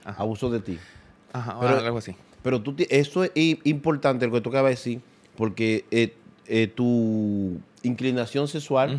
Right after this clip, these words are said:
Speaker 1: Ujú.
Speaker 2: tú eres gay,
Speaker 1: Ujú.
Speaker 2: abiertamente se sabe, con mucho
Speaker 1: Correcto.
Speaker 2: respe-, con mucho respeto.
Speaker 1: Ujú.
Speaker 2: Gay, eh, eh, perdón, tú eres, eh, gay.
Speaker 1: Ujú.
Speaker 2: Pero entonces algunas personas pueden decir, "Oh, pero el gay, ¿qué abu-, qué abu-, qué, por qué abusaron, eh, por qué él dice que abusaron de él?"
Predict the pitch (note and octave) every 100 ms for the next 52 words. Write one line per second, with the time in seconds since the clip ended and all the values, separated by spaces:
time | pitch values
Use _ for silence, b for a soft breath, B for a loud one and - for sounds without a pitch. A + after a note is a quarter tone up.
0 | B2+ A2 A2 G#2+ A2+ D#3 G#2 G2 C#3 G2+
1 | A2 G#2 A2 A2 G2+ G2+ F#2+ C3+ A#2 F2
2 | C3+ A#2 A#2 G#2 - G2+ A2 A#2 B2 A2
3 | - C#3 A#2 F#2+ A#2+ B2+ C3 G2+ - -
4 | G#2+ D#3 C#3+ E2+ - _ - A2+ A2 G#2
5 | - B2 C3 - A#2+ B2 G2 A#2+ C#3 -
6 | - A2+ A2 G#2+ G2 G2+ E3+ G#2 F#2 -
7 | B2 G#2+ F2 B B _ D3+ F#3+ F3+ F#3+
8 | F3+ D#3 E3+ F3 E3+ D#3 E3+ D3+ C#3+ -
9 | C3+ C#3 C#3+ C#3 C3 G#2 - - B2+ A2+
10 | G2+ G2+ A2+ G2+ E2 A2+ A#2 G#2+ - C3+
11 | B2+ B2+ - G#2 A2+ C3 C3 B2 B2 A#2
12 | A#2 G2+ - A#2 G2 C3+ C3+ C3+ - B2
13 | G#2+ G#2 B2+ A#2 A#2 A2 E2